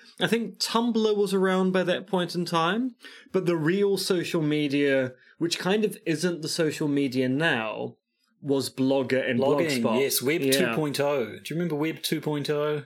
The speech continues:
Speaker 1: Re-, remember when people had blogs?
Speaker 2: Mm.
Speaker 1: Remember when people kept blogs up to date?
Speaker 2: Uh, well, yes. I was gonna, I was, I was about to say, "I have a blog," and then you said that, and like, yeah, no, that's, that's actually fair.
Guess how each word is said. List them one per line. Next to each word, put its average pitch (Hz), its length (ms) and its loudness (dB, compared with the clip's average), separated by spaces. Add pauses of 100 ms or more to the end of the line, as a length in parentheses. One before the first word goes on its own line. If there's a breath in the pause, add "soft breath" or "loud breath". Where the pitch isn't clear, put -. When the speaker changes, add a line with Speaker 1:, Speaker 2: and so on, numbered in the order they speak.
Speaker 1:
Re-, 196 360 0
remember 208 440 2
when 269 200 0
people 226 300 0
had 196 200 0
blogs? 165 720 -2
Speaker 2:
Mm. 175 420 -2
Speaker 1:
Remember 247 200 2
when 262 80 -2
people 262 300 0
kept - 460 -4
blogs 160 480 0 (100)
up 151 280 -4
to 147 120 -4
date? - 640 -4 (240)
Speaker 2:
Uh, 165 260 0
well, 135 240 0
yes. 117 440 -4
I 143 60 0
was 123 100 -4
gonna, 151 160 0
I 143 80 2
was, 139 160 -2
I 151 100 0
was 127 140 0
about 143 320 -2
to 165 60 0
say, 120 200 0
"I 147 160 2
have 139 180 -2
a 131 60 2
blog," 123 380 0
and 131 100 -2
then 139 140 -2
you 139 80 -2
said 131 260 0
that, 123 220 -2
and 131 80 -4
like, 123 160 -2
yeah, 120 140 -2
no, 113 140 -4
that's, 117 280 -4
that's - 260 -8
actually 113 400 -6
fair. 120 380 -10